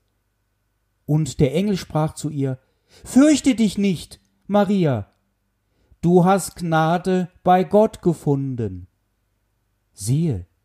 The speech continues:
du wirst schwanger werden und einen Sohn gebären, und du sollst ihm den Namen Jesus geben. Der wird groß sein und Sohn des Höchsten genannt werden.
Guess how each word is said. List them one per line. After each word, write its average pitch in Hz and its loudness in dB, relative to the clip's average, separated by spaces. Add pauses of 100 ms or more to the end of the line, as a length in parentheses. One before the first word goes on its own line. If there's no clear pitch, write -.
(580)
du 190 4
wirst 202 0 (100)
schwanger 220 2
werden 160 -2 (160)
und 214 2
einen 220 4
Sohn 240 4
gebären, 165 0 (680)
und 127 -2
du 131 6
sollst 135 2
ihm 175 -2 (260)
den 185 4
Namen 180 2 (160)
Jesus 185 0
geben. 107 -4 (1300)
Der 170 4
wird 190 2
groß 214 2
sein 165 0 (180)
und 196 2
Sohn 226 2 (180)
des 202 0
Höchsten 220 0 (160)
genannt 170 -2
werden. 131 -4